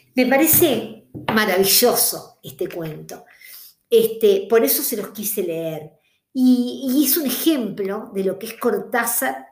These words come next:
escribiendo, de lo que es Cortázar contando, ¿no? Este, acuérdense que este,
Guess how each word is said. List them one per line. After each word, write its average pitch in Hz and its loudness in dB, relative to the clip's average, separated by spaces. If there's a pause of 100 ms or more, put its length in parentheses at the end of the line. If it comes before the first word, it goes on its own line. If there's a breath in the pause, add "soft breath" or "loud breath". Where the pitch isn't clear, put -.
escribiendo, 202 0 (220 loud breath)
de 214 4
lo 208 6
que 247 0
es 254 -4
Cortázar 247 -4
contando, 156 -10
¿no? 220 -16 (560 loud breath)
Este, 220 4
acuérdense 277 4
que 277 2
este, 240 2